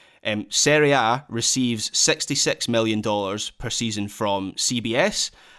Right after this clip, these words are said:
and the Bundesliga receives just thirty million dollars per season from E S P N. So when you look at what E S P N is paying La Liga and what they're paying the Bundesliga,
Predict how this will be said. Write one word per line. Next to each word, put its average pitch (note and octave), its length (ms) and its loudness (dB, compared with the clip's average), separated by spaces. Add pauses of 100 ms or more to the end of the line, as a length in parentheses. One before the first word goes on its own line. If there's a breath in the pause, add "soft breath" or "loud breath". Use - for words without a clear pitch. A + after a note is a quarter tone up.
(160 loud breath)
and A#2 160 4
the A2+ 40 2
Bundesliga A#2+ 880 2
receives A2+ 440 -2
just - 320 -4
thirty C3+ 420 2
million A2+ 460 2
dollars G2 400 -2
per - 160 -6
season G2 580 -4
from G2+ 480 -2 (120)
E A2+ 140 -2
S G#2 140 -4
P G2+ 180 -4
N. E2 200 -6 (340 soft breath)
So - 160 0
when F3+ 120 4
you G3 120 2
look F3 220 2
at C3+ 100 0
what C3+ 280 4
E C#3+ 120 4
S C3+ 80 0
P C3+ 160 0
N C3 100 4
is A2+ 100 0
paying B2 280 0
La A2 80 0
Liga B2+ 540 0 (200 soft breath)
and A#2 140 -4
what B2 160 4
they're A#2+ 100 -2
paying B2 280 0
the G#2 80 -2
Bundesliga, A2+ 800 0